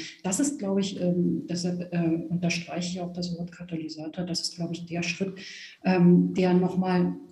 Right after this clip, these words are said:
äh, das Rad sehr, sehr schnell drehen wird, ähm, was das angeht, ähm, weil die,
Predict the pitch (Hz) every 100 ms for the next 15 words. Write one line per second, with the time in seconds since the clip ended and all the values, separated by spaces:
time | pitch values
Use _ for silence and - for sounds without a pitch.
0 | - 190 180 - 185 - 170 202 214 -
1 | 196 202 196 180 - - 175 190 190 -
2 | 160 180 180 175 180 180 175 - - -
3 | _ 180 175 175 170 165 165 175 - -
4 | - - 175 175 - 175 175 175 175 175
5 | 170 170 - 165 160 160 160 160 156 156
6 | 180 190 190 - - - - _ - 196
7 | -